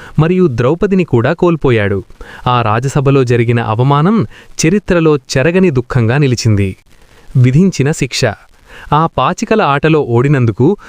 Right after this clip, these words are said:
కౌరవులు ఒక కఠినమైన ఒప్పందం పెట్టారు. పాండవులు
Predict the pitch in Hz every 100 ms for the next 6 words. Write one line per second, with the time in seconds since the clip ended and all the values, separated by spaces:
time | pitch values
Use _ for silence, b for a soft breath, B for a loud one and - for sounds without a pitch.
0 | B - 139 196 220 160 160 165 139 131
1 | 113 147 185 156 120 160 156 - 147 131
2 | 113 107 - 101 98 - b b b -
3 | 107 113 120 113 127